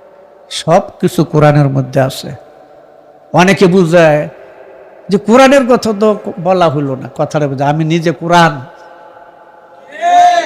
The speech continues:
আমি কোরআন, কাগজের কোরআন লইয়া আমি ল-, লটর সটর করি না। আহাম্মক ব্যক্তিত্ব দলিল দিতে গিয়ে ওইখান থেকে দুই এক কথা বলি। কোরআন ছিল মহানবী,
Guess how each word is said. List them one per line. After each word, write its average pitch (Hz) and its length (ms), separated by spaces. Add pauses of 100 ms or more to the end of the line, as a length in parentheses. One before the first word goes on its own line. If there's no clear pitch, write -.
(800)
আমি 220 500
কোরআন, 269 500 (580)
কাগজের 254 500
কোরআন 269 240
লইয়া 269 140
আমি 262 120
ল-, 269 140
লটর 254 300
সটর 240 320
করি 208 160
না। 175 180 (960)
আহাম্মক 240 380
ব্যক্তিত্ব 214 560
দলিল 247 400
দিতে 226 240
গিয়ে 208 140
ওইখান 190 340
থেকে 185 140
দুই 202 120
এক 196 140
কথা 147 240
বলি। 131 220 (2250)
কোরআন 226 260
ছিল 233 240
মহানবী, 190 640